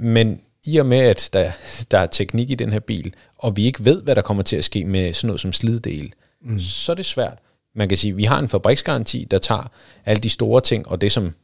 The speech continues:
Speaker 1: står med småt, øh, er jo selvfølgelig undladt, men, men, men de ting, som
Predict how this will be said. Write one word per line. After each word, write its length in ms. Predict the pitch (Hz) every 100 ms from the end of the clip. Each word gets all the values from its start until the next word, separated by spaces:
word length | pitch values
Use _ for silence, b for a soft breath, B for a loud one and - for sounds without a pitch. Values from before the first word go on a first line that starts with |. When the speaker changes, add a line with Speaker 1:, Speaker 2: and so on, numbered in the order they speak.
| -
Speaker 1:
står 200 | - 92
med 120 | 90
småt, 400 | 85 95 98 - 80
øh, 120 | 110
er 140 | -
jo 120 | 92 85
selvfølgelig 360 | 92 104 101
undladt, 440 | - 113 131 110 104
men, 180 | 101
men, 220 | 98 101 92 B B B
men 200 | 107 95
de 140 | 139
ting, 320 | - 143 -
som 300 | - 104 85